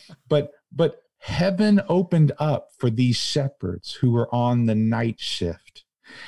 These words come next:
And that message alone, heaven didn't open up for Herod. Heaven didn't open up for the high priest. Heaven didn't open up for any of those people.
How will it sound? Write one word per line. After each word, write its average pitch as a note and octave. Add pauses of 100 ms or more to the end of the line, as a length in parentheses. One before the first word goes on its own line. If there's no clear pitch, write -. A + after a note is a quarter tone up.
(180)
And C3
that C#3+
message D3
alone, C3 (200)
heaven F3
didn't E3+
open D#3
up -
for C#3+
Herod. D3 (280)
Heaven E3
didn't D3
open D3
up -
for C3
the A2+
high C3+
priest. D3 (160)
Heaven D#3+
didn't C#3+
open D3
up C3+
for A2
any D3
of F#3+
those F#3+
people. C3